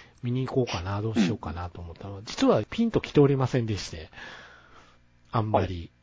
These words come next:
Speaker 1: 予告編見た時に、
Speaker 2: うん。
Speaker 1: うんって、あんまり面白くなさそうって正直思ってしまった派閥でございまして。今回。
Speaker 2: 予告編は、あの、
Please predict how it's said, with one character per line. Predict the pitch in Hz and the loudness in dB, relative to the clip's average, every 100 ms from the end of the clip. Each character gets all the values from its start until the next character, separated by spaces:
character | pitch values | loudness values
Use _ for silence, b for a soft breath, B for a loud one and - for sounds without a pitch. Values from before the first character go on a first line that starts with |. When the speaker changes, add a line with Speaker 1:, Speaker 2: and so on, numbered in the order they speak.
| _ _ - | _ _ -12
Speaker 1:
予 | - 131 | -6 -4
告 | 147 185 | -2 0
編 | 170 110 | 0 0
見 | |
た | 107 | -4
時 | 98 90 85 | -4 -8 -10
に、 | 82 82 - | -10 -10 -6
Speaker 2:
う | |
ん。 | |
Speaker 1:
う | 117 | -4
ん | 107 95 87 | -4 -8 -12
っ | |
て、 | - - | -14 -8
あ | 151 | -4
ん | 190 | 0
ま | 196 | 2
り | 190 | 2
面 | 180 185 | 2 -2
白 | - 160 | 0 -2
く | 98 | -2
な | 95 | -4
さ | 92 101 | -2 -2
そ | 110 | -4
う | 82 | -6
っ | |
て | - | -8
正 | - | -6
直 | 101 113 | -4 -4
思 | 95 | -6
っ | 98 | -8
て | |
し | - | -10
ま | 90 | -12
っ | - | -12
た | 78 | -12
派 | 76 92 | -10 -8
閥 | 78 - | -8 -10
で | - | -12
ご | 87 | -10
ざ | 87 | -8
い | 80 | -10
ま | 78 | -12
し | - - | -16 -18
て。 | - B B B B B B _ _ _ _ _ | -16 B B B B B B _ _ _ _ _
今 | 127 | 0
回。 | 143 | 4
Speaker 2:
予 | 165 | 6
告 | 175 233 233 302 | 6 2 4 2
編 | 233 175 143 | 2 0 0
は、 | 123 117 | 2 0
あ | |
の、 | 110 110 110 104 104 101 - | -2 -6 -6 -6 -6 -6 -8